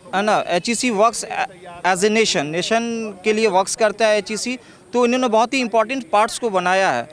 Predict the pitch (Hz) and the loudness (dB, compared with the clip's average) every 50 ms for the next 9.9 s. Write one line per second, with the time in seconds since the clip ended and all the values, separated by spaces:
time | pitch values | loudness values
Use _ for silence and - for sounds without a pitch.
0 | - - - - - - - 175 185 185 - 208 202 202 196 185 190 - 196 196 | -16 -20 -20 -20 -12 -2 0 0 0 2 2 4 4 4 4 2 2 0 2 2
1 | 208 220 226 220 233 226 220 220 220 214 196 185 185 196 202 214 226 226 214 220 | 4 2 2 2 2 4 4 4 4 4 4 2 2 2 2 4 2 4 4 4
2 | 220 220 220 220 208 180 190 190 202 214 208 - 214 220 214 208 208 202 214 214 | 2 2 2 0 0 2 2 4 4 2 2 0 0 0 0 2 2 2 4 4
3 | 220 208 202 202 - 214 208 202 202 196 185 180 175 175 185 190 - 220 208 208 | 4 4 2 2 2 2 4 4 4 4 2 2 2 2 2 2 -2 -6 -2 0
4 | 208 196 208 214 208 214 202 208 208 208 208 208 233 233 233 214 220 226 233 - | 2 2 2 2 2 2 2 2 2 2 2 2 2 2 0 0 -2 -4 -2 0
5 | 202 202 196 262 240 - 233 214 240 262 233 247 254 240 - 220 208 202 208 214 | 0 0 0 -2 0 0 0 2 2 0 0 -2 -4 -2 -2 -2 0 2 2 0
6 | 233 233 196 208 226 233 208 233 226 220 220 214 208 214 214 196 - - 185 185 | 0 0 -2 -4 -4 -4 -2 0 0 2 2 0 0 0 -4 -4 -2 0 0 2
7 | 190 190 214 214 185 190 202 202 190 202 196 202 202 196 196 196 196 190 190 - | 2 2 0 0 0 2 0 2 2 0 0 2 2 2 2 2 0 0 0 0
8 | 202 208 208 - - - - - 170 185 175 202 202 185 226 214 196 165 185 185 | 0 0 0 -2 -8 -12 -4 -2 -2 0 0 -2 -4 -2 -4 -4 -2 -2 -2 -2
9 | 190 - - 214 214 214 208 208 202 202 202 196 196 196 196 196 196 | -2 0 -2 -2 0 0 0 0 0 2 2 2 2 2 0 0 -2